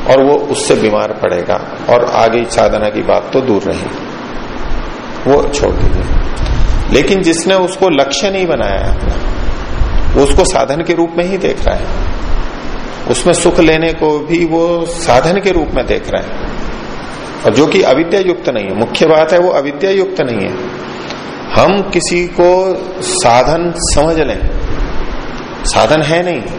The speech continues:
लेकिन साधन समझ लें, तब तो बाधक होगा।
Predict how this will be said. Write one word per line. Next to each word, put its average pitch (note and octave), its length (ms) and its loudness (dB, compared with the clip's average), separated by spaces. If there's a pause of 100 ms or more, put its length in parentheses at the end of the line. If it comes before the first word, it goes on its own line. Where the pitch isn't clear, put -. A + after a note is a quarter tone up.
लेकिन B2 220 2
साधन D#3+ 420 2
समझ D3+ 320 0
लें, B2 180 -2 (1500)
तब - 180 4
तो D#3+ 80 6
बाधक E3 300 4
होगा। D3 260 0